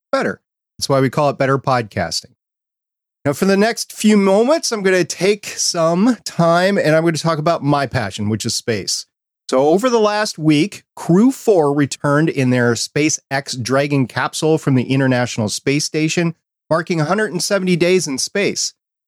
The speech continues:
Of the four crew members, I hope to see Crew four Commander Kjell Lindgren and Crew four Mission Specialist Jessica Watkins soon on a moon mission, as they were both selected as two of the initial eighteen nasa astronauts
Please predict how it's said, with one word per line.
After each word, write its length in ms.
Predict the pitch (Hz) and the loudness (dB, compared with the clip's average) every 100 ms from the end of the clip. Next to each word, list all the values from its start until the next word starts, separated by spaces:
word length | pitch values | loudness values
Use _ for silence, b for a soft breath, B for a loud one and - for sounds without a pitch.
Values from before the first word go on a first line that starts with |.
| _ - | _ -4
Of 220 | 165 185 | -2 0
the 100 | 202 | -2
four 340 | 190 208 214 220 | 0 4 4 2
crew 300 | - 233 214 | 0 2 4
members, 480 | 143 113 87 85 | 4 0 -4 -4
I 80 | 104 | 0
hope 180 | 110 120 | 0 0
to 80 | 123 | -2
see 300 | - 131 117 | -2 -4 -6
Crew 320 | - 151 143 | -2 2 2
four 280 | - 151 143 | 2 0 2
Commander 720 | - 131 135 143 143 143 135 _ _ - | 0 2 2 2 2 2 0 _ _ -6
Kjell 280 | - 147 139 | -2 0 2
Lindgren 520 | 156 196 208 233 233 - | 2 2 2 2 2 0
and 280 | 131 123 | 0 0
Crew 240 | - - 208 | -2 -2 -2
four 320 | - 185 180 | 0 2 4
Mission 320 | 160 175 170 | 2 0 0
Specialist 680 | 151 - 151 - 151 139 - | -2 -2 -4 -2 0 0 0
Jessica 400 | 123 160 165 175 | -4 -4 -4 -2
Watkins 500 | 160 156 147 139 110 | 2 0 0 -2 -2
soon 580 | - - 285 127 131 220 - | -4 -4 -2 2 4 2 2
on 160 | 147 | 0
a 140 | 180 196 | 4 4
moon 560 | 180 214 285 311 233 | 4 2 0 2 2
mission, 480 | 156 117 117 104 131 - _ _ | 2 0 -2 -2 -2 -4 _ _
as 140 | 143 127 | -4 0
they 80 | 131 | 2
were 140 | 127 | 2
both 180 | 135 139 | 2 0
selected 640 | - 135 127 - 131 123 - _ _ - | -2 -2 -2 0 0 -2 -10 _ _ -4
as 300 | 120 113 - | -2 -4 -6
two 500 | - 208 220 214 - | 0 4 4 4 0
of 240 | 131 127 | -2 0
the 160 | 131 131 | 2 2
initial 340 | 120 120 127 - | 2 0 -2 -2
eighteen 440 | 120 - 131 110 | -2 -2 0 0
nasa 420 | 110 131 - 135 | 0 -2 -6 -6
astronauts 640 | 117 113 - 117 113 110 | -4 -4 -2 -2 0 -2